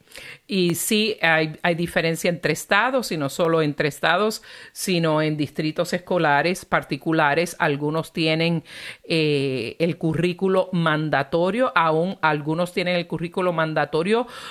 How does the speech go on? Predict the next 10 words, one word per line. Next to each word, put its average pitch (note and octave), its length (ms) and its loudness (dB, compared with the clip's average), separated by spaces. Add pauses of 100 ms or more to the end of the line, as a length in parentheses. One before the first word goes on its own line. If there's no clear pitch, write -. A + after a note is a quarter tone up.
no F#3 180 0
solo A#3 240 0
en A#3+ 80 0
estas G#3+ 280 -4
clases F3+ 420 -2
aledañas E3 560 2
de D3 460 0
diversidad, C#3 760 0
inclusión, D3 840 -2
anti-bullying, C#3+ 880 -2